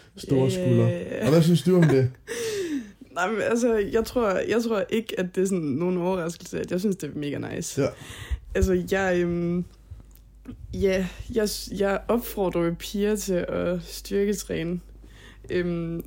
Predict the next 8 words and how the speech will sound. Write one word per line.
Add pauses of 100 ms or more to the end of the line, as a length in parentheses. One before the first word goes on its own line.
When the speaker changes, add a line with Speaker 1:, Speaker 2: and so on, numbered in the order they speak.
Speaker 2:
også
overkrop. (460)
Speaker 1:
<laughs>
Speaker 2:
Fordi (220)
Speaker 1:
Men
ikke
ben,
åbenbart.